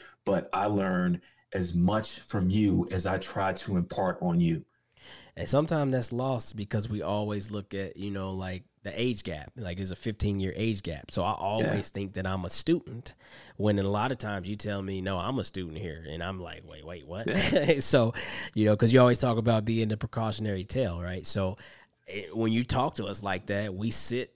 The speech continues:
Speaker 2: as students to learn, you know, what to do or what not to do. But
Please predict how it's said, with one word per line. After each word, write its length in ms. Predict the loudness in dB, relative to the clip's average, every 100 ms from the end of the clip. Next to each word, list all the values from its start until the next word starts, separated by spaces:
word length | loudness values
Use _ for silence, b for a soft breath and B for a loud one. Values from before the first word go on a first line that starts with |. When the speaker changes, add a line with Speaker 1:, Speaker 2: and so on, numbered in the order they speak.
| -8
Speaker 2:
as 260 | -6 -4
students 600 | -2 2 2 2 -4 -6
to 160 | 0 2
learn, 560 | 4 2 2 0 -2 -2
you 100 | -2
know, 160 | 0
what 420 | -2 -6 -8 -8 -12 -6
to 160 | -4
do 200 | -2 -2
or 80 | 0
what 140 | -2
not 240 | -2 -2 -2
to 80 | -4
do. 200 | -4 -4
But 200 | -6